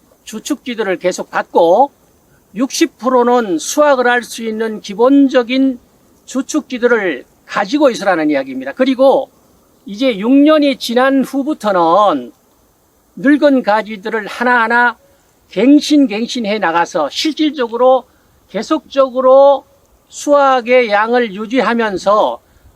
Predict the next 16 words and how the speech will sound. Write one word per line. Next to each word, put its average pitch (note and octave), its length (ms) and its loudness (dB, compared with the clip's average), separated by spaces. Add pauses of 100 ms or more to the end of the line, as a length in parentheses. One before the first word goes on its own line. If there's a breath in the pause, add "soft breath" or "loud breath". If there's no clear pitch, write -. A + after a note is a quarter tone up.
(180)
젊고 B3 640 0
건강한 A#3 840 -2
그러한 G#3+ 400 -2
나무들을, F#3+ 800 -4 (380)
어, D3 480 -2 (100)
유지해 G#3+ 440 -2
나가면서 F#3 880 0
수확을 B3+ 440 0
하는 F#3+ 220 -4
그런 E3 420 -2
원리죠. D#3 800 -2 (320 soft breath)
이제 A3 100 -10
그런 E4+ 280 -2
차원에서 B3+ 440 -2
봤을 G3+ 320 -4
때 E3+ 460 -6